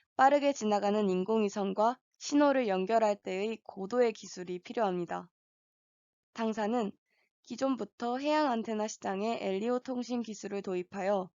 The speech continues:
위와 같은 특허권을 보유하고 있었습니다. 또한 이 기업은 인말셋, 말링크 등 통신 사업자들과 대형 계약을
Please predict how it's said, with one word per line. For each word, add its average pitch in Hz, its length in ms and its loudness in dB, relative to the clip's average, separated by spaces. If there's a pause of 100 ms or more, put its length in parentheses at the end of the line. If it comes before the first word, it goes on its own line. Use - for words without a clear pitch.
(320)
위와 247 280 6
같은 214 500 -2
특허권을 220 680 -2
보유하고 208 540 2
있었습니다. 175 680 -8 (1500)
또한 254 440 0 (540)
이 247 180 -4
기업은 196 560 -2 (360)
인말셋, 220 580 0 (320)
말링크 226 500 -2
등 196 300 -2 (460)
통신 302 400 2
사업자들과 233 800 2
대형 220 360 2
계약을 190 480 0